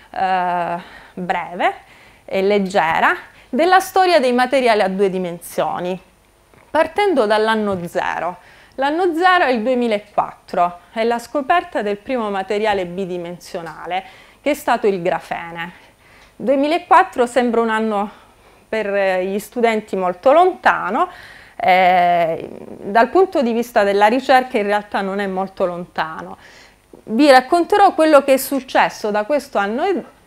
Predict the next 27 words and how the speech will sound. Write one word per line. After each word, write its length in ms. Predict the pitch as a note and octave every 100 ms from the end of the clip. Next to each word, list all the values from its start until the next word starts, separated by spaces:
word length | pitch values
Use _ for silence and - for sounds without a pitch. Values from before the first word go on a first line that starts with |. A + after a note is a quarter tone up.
| G#3+
zero 420 | C#4 D#4 D#4+ F4+
fino 280 | F4 D#4+ C#4
ai 80 | A3+
nostri 500 | G#3+ - F#3+ F#3 E3
giorni, 640 | D#3 C3+ - F3 E3+ F3+ - - -
cioè 240 | - F#3+
dallo, 360 | F3+ A#3 B3+ B3+ A3
dalla 280 | B3 B3+
scoperta 600 | C4 - D4 E4+ D#4+ -
de-, 220 | G#3 G#3+ -
di 120 | G#3
un 120 | A3
sistema 640 | A3 B3+ B3 D4+ C4 G3 F3
bidimensionale 1120 | F3 G#3+ C#4 F4+ F4+ G#4+ G4 G3 F3+ A#3+ E4 - -
ai 220 | - D#4
materiali 680 | D#4 D#4 F4+ F#4+ A#3+ E3+ F#3
che 80 | A#3
attualmente 680 | A#3 D#4 D4+ D4+ F#3+ - C4+
vengono 420 | G3+ G#3 G#3 F#3
progettati 800 | - A3+ F4+ G#4 - F#3 F#3 A#3
sempre 380 | A#3+ A#3 - F3+
a 40 |
due 220 | F3+ F#3+
dimensioni. 920 | E3 D3+ D3+ - - E3 - - G3 - _ _ _ _ _ _ _ _ _ _ _ _ _ _ _ _ _ _ _ _ _
Partiamo 460 | - G#4+ - C#4 A#3+
dal 200 | G#3+ G#3
grafene. 640 | G3+ G3 F3+ E3+ E3+ F3+